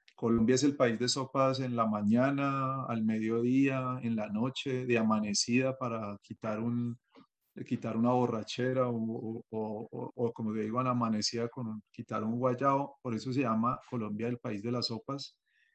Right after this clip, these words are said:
Y, y, pues, debemos estar orgullosos de eso y, y a nosotros los colombianos no nos pueden faltar las sopas, que de niños, pues, de, de pronto no nos,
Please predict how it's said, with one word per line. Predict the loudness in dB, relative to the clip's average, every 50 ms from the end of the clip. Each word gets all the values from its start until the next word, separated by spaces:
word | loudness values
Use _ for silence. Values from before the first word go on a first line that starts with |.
| _ _ _ _ _ _ _ _ _ _
Y, | 0 4 6 8 10 10 10 10 8 8 6 6 2 0 -2 -2 -2
y, | -2
pues, | -2 0 -2 -2 0
debemos | 0 0 0 0 0
estar | -2 -2 -2 -4
orgullosos | -4 -2 -2 -2 -2 -2 -4 -4 -4 -6 -6
de | -4 -4 -4 -4
eso | -4 -6 -6 -6 -6 -6
y, | -6 -6 -6 -8 -10 -14 -20 -20 _
y | -6 -4 -2 0
a | 0 0
nosotros | 0 -2 -2 -6 -10 -10 -6 -6
los | -4 -4 -4
colombianos | -6 -6 -6 -4 -4 -4 -2 2
no | 6 8 8 10 8 8
nos | 6 2 -2 -4 -6
pueden | -6 -6 -4 -4
faltar | -6 -8 -8 -8 -12 -10 -10
las | -10 -10 -10
sopas, | -10 -12 -12 -12 -14 -12
que | 2 4 6 6 8 8 6 6 4 0 -12
de | -8 -2 2 4 8
niños, | 8 8 6 6 0 -4 -4 -4
pues, | -4 0 0 0 0 0 -4 -10
de, | -12 -6
de | -4 -4 -4
pronto | -2 -4 -6 -6 -8 -6 -6 -4
no | -2 -2 -2
nos, | -2 0 2 2 2 2 0 -4 _